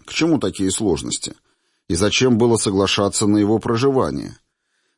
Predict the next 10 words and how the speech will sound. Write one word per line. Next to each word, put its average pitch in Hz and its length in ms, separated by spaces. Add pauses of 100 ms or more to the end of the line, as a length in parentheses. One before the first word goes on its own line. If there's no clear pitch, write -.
Были 175 300
и 196 80
другие 151 460
вопросы, 120 640
но 95 180
я 117 200
решил 143 320
с - 120
ними 113 260
повременить. 98 880